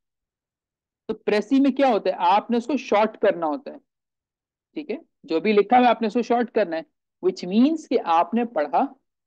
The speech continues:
understand किया, तभी तो जाके चीजें short होंगी। Number two,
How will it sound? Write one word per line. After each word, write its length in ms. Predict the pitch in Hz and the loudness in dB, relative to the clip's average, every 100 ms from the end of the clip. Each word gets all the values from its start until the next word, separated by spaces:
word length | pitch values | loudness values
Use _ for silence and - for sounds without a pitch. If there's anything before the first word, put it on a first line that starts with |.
| _ _ _ - | _ _ _ -16
understand 640 | 156 175 180 - 202 214 | -4 -2 -2 -2 -2 -2
किया, 320 | 214 214 254 | -2 0 0
तभी 420 | 285 - 175 175 208 | 0 -6 -8 -4 -2
तो 80 | |
जाके 240 | 247 240 247 | 0 0 0
चीजें 260 | 254 240 | 0 0
short 360 | 254 247 247 247 | 0 2 2 2
होंगी। 300 | 226 185 180 _ _ _ _ _ _ - | 0 -2 -10 _ _ _ _ _ _ -14
Number 200 | 156 160 | -4 -4
two, 260 | 165 208 | -4 -8